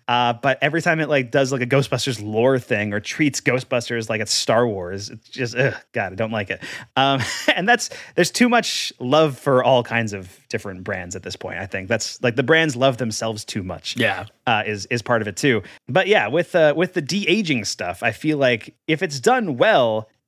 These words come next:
Speaker 1: it can be fine i-, if it's a living person who is de-aged. I think, uh,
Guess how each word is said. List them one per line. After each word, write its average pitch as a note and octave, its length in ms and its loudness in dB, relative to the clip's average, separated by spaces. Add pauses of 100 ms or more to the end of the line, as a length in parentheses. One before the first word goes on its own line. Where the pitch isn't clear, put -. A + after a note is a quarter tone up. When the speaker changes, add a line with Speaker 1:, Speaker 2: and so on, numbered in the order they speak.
Speaker 1:
it G3+ 140 0
can A#3 280 0
be B2+ 140 -2
fine G#2 680 -10
i-, C#3+ 200 2
if D3+ 140 2
it's - 220 -6
a D#3+ 80 4
living D3 300 4
person C3+ 320 0
who C3 160 0
is A2+ 160 2
de-aged. G#2+ 600 -4
I A#2+ 60 0
think, D#3 220 -2
uh, C3 220 6